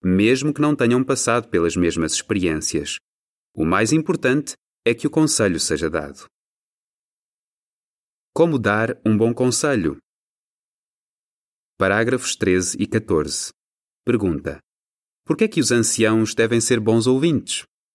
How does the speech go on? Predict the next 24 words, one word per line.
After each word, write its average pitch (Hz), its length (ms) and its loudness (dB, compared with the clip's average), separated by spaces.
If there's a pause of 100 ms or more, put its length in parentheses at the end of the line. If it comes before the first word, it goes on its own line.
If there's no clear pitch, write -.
(1120)
Esteja 143 440 0
pronto 123 420 2
para 92 180 0
ouvir. 90 520 0 (1120)
Quando 185 280 2
o 165 60 2
ancião 127 360 2
estiver 104 420 0
a 95 60 0
preparar-se 101 640 -2
para 95 140 -4
dar 101 180 0
um 98 100 0
conselho, 92 680 0 (280)
ele 131 140 2
deve 139 240 -2
perguntar-se: 101 840 -4 (680)
"Será 214 260 0
que - 120 -12
conheço 135 460 2
bem 98 280 2
o 107 40 2
meu 110 200 2
irmão? 110 440 0